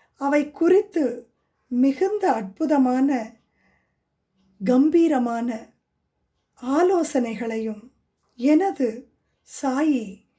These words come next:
அடியார்களுக்கு, சாயியை பணிபவர்களுக்கு நான் தருவேன் என்று சொல்லுகிறார்.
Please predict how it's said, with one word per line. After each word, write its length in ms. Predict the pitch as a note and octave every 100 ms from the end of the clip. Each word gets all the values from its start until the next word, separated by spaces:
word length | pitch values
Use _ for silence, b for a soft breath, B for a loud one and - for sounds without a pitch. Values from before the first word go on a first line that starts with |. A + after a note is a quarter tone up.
| _ _ _ _ _ _ _ _ _ _ _ _ -
அடியார்களுக்கு, 960 | B3 B3+ C4 C4 B3 G#3+ F#3+ - B3+ _ _ _ _ _ _ _ _ _ - - -
சாயியை 600 | C#4 D4+ C#4 A#3+ A3 -
பணிபவர்களுக்கு 1040 | A#3 C4+ C4 A3+ A3 G#3+ G3 - B3+ B3 _ _ _ -
நான் 340 | A3+ A3 G3
தருவேன் 640 | - A3+ A3+ G#3+ G#3+ A3+ _ b b b
என்று 260 | A#3 A3 F#3+
சொல்லுகிறார். 680 | - G#3 G3 - A#3+ A#3+